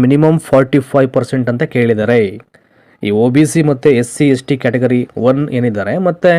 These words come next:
ಕೆಲವೊಂದು, ಆ, person with disability ಈ ಥರದ ಒಂದೊಂದು ಫೀಚರ್ಸ್ ಇರ್ತಕ್ಕಂಥ ಅಭ್ಯರ್ಥಿಗಳಿದ್ರೆ ಅವ್ರಿಗೆ ಫೈವ್ ಪರ್ಸೆಂಟನ್ನು ಇಲ್ಲಿ ಕಡಿಮೆ ಮಾಡಿದ್ದಾರೆ, ಅಂದರೆ ರಿಲ್ಯಾಕ್ಸ್ ಮಾಡಿದ್ದಾರೆ ಅಂತ. ಅಂದರೆ ಜನರಲ್ ಮೆರಿಟ್ಸ್ ಅಂತ ಯಾರಿದ್ದಾರೆ ಅವರಿಗೆಲ್ಲ ಫಿಫ್ಟಿ ಪರ್ಸೆಂಟ್ ಇರಬೇಕು ಅಂತ ಮಾಡಿದ್ದಾರೆ ಪಿ ಯು ಸಿಯಲ್ಲಿ. ಎಸ್ ಸಿ,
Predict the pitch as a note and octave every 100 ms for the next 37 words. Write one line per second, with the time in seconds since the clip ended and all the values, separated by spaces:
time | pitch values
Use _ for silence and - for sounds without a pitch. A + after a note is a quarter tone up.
0 | E3 - - - _ D#3 D3 D3+ D3 D3
1 | D3 - _ _ - _ _ - C3 C3+
2 | C3 C3 C3 C3 - _ C#3 C3+ D#3+ D#3
3 | D3+ B2 B2 C#3+ C3 G#2+ F#2+ C#3+ D3+ D3
4 | C#3+ C#3 C3+ B2 - C3+ C#3 C3 B2+ B2+
5 | B2 A#2+ A2 G#2+ G#2+ G#2+ G2+ D#3 D#3+ B2
6 | C#3 G3+ - C3 D3 C#3 B2+ B2+ A#2+ A2+
7 | A2 G#2 C3 B2+ C#3+ A#2 G#2 G#2+ A2 F#3
8 | C3+ D#3+ - C#3 A2+ G2 G2+ - _ -
9 | - - - - _ A#2+ D3 A2+ A#2 E3+
10 | D#3+ D3+ E3 C#3+ C#3 B2+ A2+ G2 A2 A#2+
11 | A#2 C#3 D3+ D3+ - A#2 D3+ C#3 C#3+ C3+
12 | B2+ B2+ B2 A#2+ C#3 A#2 A2+ G#2+ G#2+ G#2+
13 | - F#2+ G#2+ A3+ - _ - _ - -
14 | D3+ - F3+